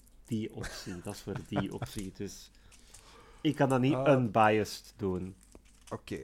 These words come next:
Speaker 2: dan ga ik u Steve assignen, omdat Steve ook met dat soort dedication een quiz zou in elkaar steken.
Speaker 1: Ik ben een asap. Assign Steve at birth.
Speaker 2: <laughs>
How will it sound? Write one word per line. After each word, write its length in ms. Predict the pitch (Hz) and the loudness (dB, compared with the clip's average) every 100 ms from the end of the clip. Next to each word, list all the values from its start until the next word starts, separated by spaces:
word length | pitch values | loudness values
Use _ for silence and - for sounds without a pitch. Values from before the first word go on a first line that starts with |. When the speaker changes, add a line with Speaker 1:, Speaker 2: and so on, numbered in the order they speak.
| - | -10
Speaker 2:
dan 220 | 113 113 | -4 -2
ga 120 | 107 139 | 2 2
ik 260 | 147 - - | 0 -4 -4
u 260 | 131 135 | 0 0
Steve 520 | 131 - - 131 160 | -2 -6 -4 -4 -4
assignen, 540 | - - 147 147 143 151 | -6 -2 0 2 0 -4
omdat 280 | 127 117 113 | -2 -2 -4
Steve 400 | - 139 135 - | -4 -6 -4 0
ook 240 | 120 123 | -2 0
met 160 | 117 110 | -2 -2
dat 260 | 104 120 - | 0 0 0
soort 500 | - 117 113 - 104 | 0 0 0 -4 0
dedication 680 | 110 104 - 107 - 113 | 2 2 0 0 0 -4
een 160 | 104 95 | -4 -8
quiz 300 | - 95 - | -4 -4 -2
zou 200 | 104 98 | -2 0
in 60 | 95 | -2
elkaar 380 | 92 95 85 | -4 -4 -4
steken. 440 | - - 80 78 - - - - - - - - | -4 -8 -10 -10 -16 -20 -20 -20 -20 -20 -20 -10
Speaker 1:
Ik 160 | 151 127 | -2 4
ben 140 | 131 | 4
een 140 | 117 - | 4 2
asap. 600 | 143 131 - 110 - - - - - - - - - - 117 - | 2 4 4 2 0 -12 -20 -20 -20 -20 -20 -20 -8 -2 -2 -2
Assign 440 | - 143 127 131 | 0 4 4 2
Steve 480 | - - 127 120 123 | -4 0 2 2 0
at 200 | 104 - | -2 0
birth. 520 | 117 113 - - - - - - - | 2 2 0 -8 -18 -20 -18 -6 4
Speaker 2:
<laughs> 640 | 196 - 147 - - 135 | 4 4 -2 -2 -4 -6